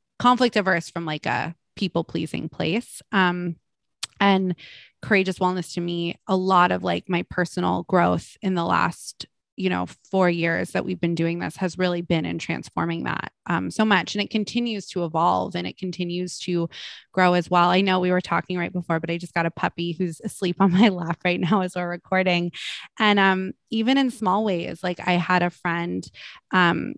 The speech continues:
reach out to me and was like, "I'm coming over for an hour to meet your puppy." And it was, like, after a sleepless night. And she was like, "I'll help you."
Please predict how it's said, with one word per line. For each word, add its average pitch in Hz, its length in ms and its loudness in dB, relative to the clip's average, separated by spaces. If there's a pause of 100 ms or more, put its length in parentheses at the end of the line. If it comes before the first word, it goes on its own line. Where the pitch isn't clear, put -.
(220)
reach 190 280 -2
out 180 180 2
to - 100 -6
me 175 300 -2
and 190 100 -4
was 175 140 -4
like, 175 160 -2
"I'm 196 140 -2
coming 185 260 0
over 175 220 2
for 175 100 -2
an 175 80 -2
hour 175 300 -2
to 196 80 -4
meet 190 160 -4
your 175 100 -6
puppy." - 500 -6
And 202 140 2
it 196 60 0
was, 190 180 -2
like, 175 140 -2
after 180 320 -2
a 165 80 -2
sleepless 202 520 -2
night. 170 460 0
And 185 140 -4
she 190 60 -2
was 175 100 -2
like, 180 100 -4
"I'll 196 100 0
help 170 280 -2
you." - 100 -12